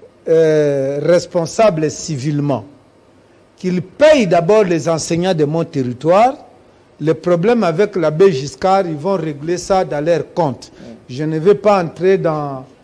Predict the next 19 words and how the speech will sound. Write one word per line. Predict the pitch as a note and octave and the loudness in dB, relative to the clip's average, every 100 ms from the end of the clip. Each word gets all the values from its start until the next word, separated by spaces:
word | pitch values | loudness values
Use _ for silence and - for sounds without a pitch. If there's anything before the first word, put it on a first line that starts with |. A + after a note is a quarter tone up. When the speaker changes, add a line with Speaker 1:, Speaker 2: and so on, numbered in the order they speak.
| _ _ _ _ | _ _ _ _
Speaker 1:
les | E3 E3 | -8 -6
couleurs | E3 E3+ E3 G3 F#3+ | -6 -6 2 2 2
des | C#3+ D3 | 0 -4
gens. | B2+ F3+ G#3+ A3+ | -4 -6 -6 -8
Et | C#3 C#3 C3+ C3 C3 C#3 - - | -10 -10 -8 -8 -10 -14 -18 -8
quelqu'un | D#3+ D3 G3+ G3 F3+ F#3 - | -6 -2 0 2 0 -2 -4
a, | E3 | -2
a, | E3 | 0
est | G#3+ G3+ G3+ | 0 0 0
habillé | D#3+ C#3+ E3 F#3 | -2 -2 0 0
de | D#3 | 0
noir | D3 D#3+ F#3+ G3+ A3+ - _ _ _ _ | -4 0 0 0 -4 -16 _ _ _ _
et | D#3+ F#3 G3 | -2 0 0
que | G3 F3 E3 D#3+ - | 0 0 0 -2 -8
ses | - - D#3+ D3 F#3 | -12 -6 -4 -2 4
yeux | G3 | 4
appellent | D#3+ F#3 E3 | 4 0 -2
ça | - E3+ | 0 -2
blanc. | D3 D#3 | 0 -6